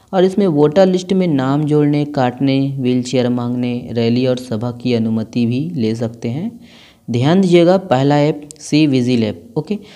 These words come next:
तो इस ऐप के माध्यम से आचार संहिता उल्लंघन की जो है शिकायत होती है, लाइव फोटोग्राफ, वीडियो और ऑडियो क्लिपिंग भी भेज सकते हैं इस ऐप के माध्यम से। सुविधा ऐप, इसमें प्रत्याशी जो है सुविधा डॉट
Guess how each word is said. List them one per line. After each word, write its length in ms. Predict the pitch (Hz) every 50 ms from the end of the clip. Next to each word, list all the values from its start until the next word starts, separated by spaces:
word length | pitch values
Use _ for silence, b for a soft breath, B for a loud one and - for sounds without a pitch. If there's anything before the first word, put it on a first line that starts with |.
| B B B -
तो 80 | 170
इस 240 | 180 214 226 226 -
ऐप 160 | 202 196 202 -
के 80 | 202 180
माध्यम 420 | 165 151 139 135 131 151 160 170
से 220 | 165 - 175 160 - -
आचार 420 | 131 120 117 - 127 127 147 160 165
संहिता 520 | - - 165 143 143 143 139 143 160 151 147
उल्लंघन 440 | 139 127 120 120 120 120 139 143
की 180 | 143 135 147 135
जो 100 | 127 135
है 120 | 139 139 135
शिकायत 600 | - - 127 - - 117 113 113 120 127 123 -
होती 300 | 131 120 127 131 131 131
है, 300 | 139 135 135 147 151 156 - -
लाइव 380 | 120 113 117 117 120 123 120 120 - - - - -
फोटोग्राफ, 600 | 117 113 127 120 113 123 120 120 120 120 120 - B B B B B B B B B
वीडियो 440 | 123 127 131 123 127 131 131 131 131
और 260 | - - 123 127 127 - - - - - 123
ऑडियो 280 | 131 135 143 165 180 185
क्लिपिंग 460 | 180 165 135 131 - 147 135 135 131
भी 140 | 135 139 170 208 196 - 120
भेज 220 | 107 117 117 113
सकते 360 | 117 - 131 120 123 - 131
हैं 380 | 123 123 127 127 135 156 - 233
इस 200 | 151 127 117 -
ऐप 120 | 120 120
के 100 | - 135 120
माध्यम 380 | 120 117 117 113 123 123 117
से। 240 | 117 117 - 185 240 247 - - B B B B B B B B B B -
सुविधा 440 | - - 170 165 165 165 202 202 190
ऐप, 420 | 165 131 117 113 120 - - - - -
इसमें 580 | 131 - - 139 135 139 139 143 143 139 143
प्रत्याशी 560 | - 120 120 120 - 123 120 120 120 - 143
जो 140 | 135 139 139
है 200 | 135 135 135 135 135
सुविधा 380 | - - 123 120 113 127 123 123
डॉट 380 | 123 127 123 127 127 127 143